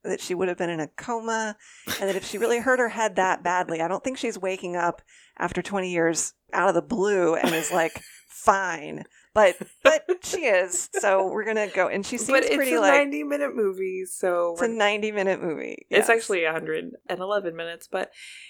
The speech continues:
Speaker 2: it's a comedy, so we're gonna give it a pass, right?
Speaker 1: We're gonna give it a pass. And she's only mildly upset that she's thirty-seven and she now looks older and is,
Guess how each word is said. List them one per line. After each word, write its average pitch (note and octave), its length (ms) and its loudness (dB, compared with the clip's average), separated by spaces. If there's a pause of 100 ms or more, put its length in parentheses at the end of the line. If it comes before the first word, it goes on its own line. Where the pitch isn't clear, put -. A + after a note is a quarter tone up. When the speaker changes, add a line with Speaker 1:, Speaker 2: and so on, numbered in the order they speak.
(200)
Speaker 2:
it's - 120 4
a C4+ 60 -2
comedy, B3 500 2
so G#3 140 -4
we're F3+ 140 0
gonna F3+ 180 -2
give D#3+ 140 0
it D3+ 80 0
a - 20 -4
pass, - 480 -12
right? - 220 -8 (180)
Speaker 1:
We're F3 140 2
gonna F3+ 160 0
give F3 180 -2
it E3+ 40 -6
a - 60 -8
pass. - 400 -8 (160)
And F3+ 440 2 (500)
she's D#4+ 340 0
only E4+ 380 4
mildly G#3+ 800 2
upset F3+ 460 2
that - 200 -2
she's F3+ 320 -4
thirty-seven E3 680 0
and D#3+ 180 0
she F3 140 -6
now E3 320 0
looks D#3+ 360 -2
older D#3+ 380 -2
and D#3 160 2
is, D#3 320 -2